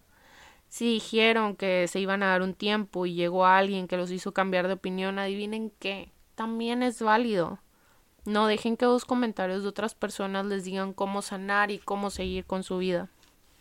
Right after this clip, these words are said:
Hay corazones que se rompen poco a poco y hay otros que se estrellan de un solo golpe.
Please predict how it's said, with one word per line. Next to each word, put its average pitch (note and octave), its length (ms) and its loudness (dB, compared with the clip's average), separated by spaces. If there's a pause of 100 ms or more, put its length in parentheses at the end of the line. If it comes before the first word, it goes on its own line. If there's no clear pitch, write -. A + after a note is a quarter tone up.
(1080)
Hay G3 180 4
corazones G3 600 0
que G3+ 140 0
se G#3 140 -2
rompen F#3+ 400 -2
poco G3+ 240 -2
a G3+ 100 -2
poco G3 400 4 (680)
y G3+ 140 2
hay F#3+ 200 4
otros F#3 380 -2
que G#3+ 100 -6
se A3+ 120 -2
estrellan F3+ 500 -2
de F3+ 60 -2
un F3 100 -4
solo F3+ 260 0
golpe. F3 400 2